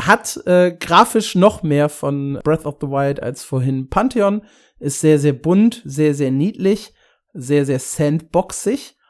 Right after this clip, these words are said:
Und da gab's jetzt auch einen Test. Und die Entwickler haben festgestellt, hm, die meisten M M O R P G Spieler waren dann doch eher in kleinen Gruppen unterwegs und gar nicht in einem großen Haufen,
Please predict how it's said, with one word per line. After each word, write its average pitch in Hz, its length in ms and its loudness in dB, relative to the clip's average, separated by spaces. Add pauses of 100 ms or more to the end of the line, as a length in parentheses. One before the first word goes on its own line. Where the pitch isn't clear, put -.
(300)
Und 143 140 -8
da 156 80 2
gab's 175 240 -2
jetzt 175 180 -4
auch 226 200 -2
einen 196 120 0
Test. - 420 -2 (480)
Und 156 480 2
die 160 300 0
Entwickler 214 380 0
haben 190 120 2
festgestellt, 180 680 0 (400)
hm, 220 480 2 (320)
die 151 100 -2
meisten 190 460 2
M 214 220 -2
M 220 100 -2
O 208 140 -2
R 208 100 2
P 196 160 -2
G 247 180 -2
Spieler 147 380 -4
waren 143 180 -4
dann 160 140 -4
doch 170 180 -6
eher 185 260 -2
in 220 180 -6
kleinen 233 400 -2
Gruppen 147 260 -4
unterwegs 135 560 -6
und 156 220 -10
gar 156 180 0
nicht 175 240 -6
in 160 140 -4
einem 147 420 -6
großen 170 500 -4
Haufen, 214 520 0